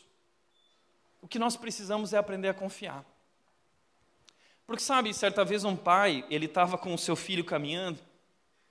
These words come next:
e o filho disse, "Pai," crianças são assim, né? São, são doutores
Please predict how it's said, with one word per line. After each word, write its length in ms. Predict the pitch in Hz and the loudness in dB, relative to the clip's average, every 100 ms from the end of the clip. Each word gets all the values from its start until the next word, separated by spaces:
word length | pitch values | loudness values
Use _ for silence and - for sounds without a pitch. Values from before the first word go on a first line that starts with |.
| _ _ _ _ _ - - _ | _ _ _ _ _ -20 -20 _
e 80 | 196 | -4
o 60 | 214 | -2
filho 240 | 240 220 | -2 -2
disse, 380 | 175 214 - 220 | -2 -4 -4 -4
"Pai," 420 | - 262 240 151 - - _ _ _ _ - | 0 2 2 -2 -8 -20 _ _ _ _ -8
crianças 400 | 180 196 214 208 | -2 0 -2 -4
são 140 | 208 | -2
assim, 300 | 190 - 160 | 0 -2 -6
né? 120 | 139 | -4
São, 380 | 151 - 180 139 - _ _ _ _ - | -4 -4 -4 -6 -12 _ _ _ _ -12
são 240 | - 185 | -4 0
doutores 1000 | 180 185 185 196 226 226 208 - - | 4 2 4 6 6 6 0 -6 -10